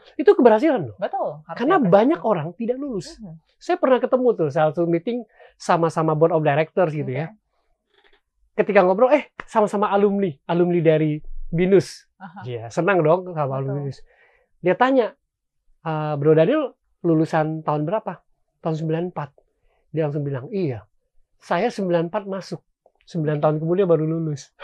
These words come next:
Speaker 2: Wow. Udah beda ini ya,
Speaker 1: Udah beda.
Speaker 2: dua ribu.
Speaker 1: Iya kan?
Speaker 2: Dua ribu.
Speaker 1: Saya bilang,
Speaker 2: Lulusnya.
Speaker 1: "Loh,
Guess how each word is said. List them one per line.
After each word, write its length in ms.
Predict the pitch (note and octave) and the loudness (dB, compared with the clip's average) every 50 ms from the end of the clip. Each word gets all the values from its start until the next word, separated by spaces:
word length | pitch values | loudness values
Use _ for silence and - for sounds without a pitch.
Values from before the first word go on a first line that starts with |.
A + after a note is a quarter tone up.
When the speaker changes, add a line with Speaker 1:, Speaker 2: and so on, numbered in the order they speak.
| - - | -12 -4
Speaker 2:
Wow. 960 | - A#4+ B4 A#4+ B4+ - F5+ F4 - E4+ D#4+ - - - C#4 D4+ G4 D#4 C#4+ C6+ C6+ C6+ C6+ C6+ C6+ C6+ C6+ C6+ C6+ C6+ C6+ - - - - - - - - - - _ _ | -2 0 2 2 2 0 0 0 0 0 0 -2 -2 0 2 2 2 0 0 -4 -6 -6 -6 -8 -8 -8 -8 -10 -12 -14 -14 -18 -18 -20 -20 -20 -20 -20 -20 -20 -20 _ _
Udah 160 | - B3 C#4+ B3 | 0 0 2 2
beda 280 | B3 C4+ A#3 C4 C4 B3+ B3+ B3+ B3+ A#3+ G#3+ | 2 0 0 2 2 2 2 0 0 -2 -2
ini 160 | - - - | -4 -4 -2
ya, 100 | A#3+ A#3 | -2 -2
Speaker 1:
Udah 220 | A3+ G#3 A3+ B3 A#3 | 4 8 12 12 12
beda. 240 | B3+ D#4 C#4+ B3+ F3 | 12 12 10 10 10
Speaker 2:
dua 120 | C#3+ - - - | 8 4 -4 -4
ribu. 100 | D#4+ - | 2 6
Speaker 1:
Iya 220 | D4 D4 C4 A3+ F#3 - | 8 10 12 12 12 12
kan? 140 | - C4+ E4 | 10 8 6
Speaker 2:
Dua 100 | D#4 C#4 | 6 2
ribu. 220 | G#3 F#3 G3+ F#3 - | -2 -8 -12 -6 0
Speaker 1:
Saya 120 | - C4 | 2 2
bilang, 240 | A3 C#4 D4+ F4 F4+ D#4+ | 4 4 4 2 2 2
Speaker 2:
Lulusnya. 240 | D4 D4 - - - | -2 -10 -8 0 4
Speaker 1:
"Loh, 140 | G#3 E3 | 4 4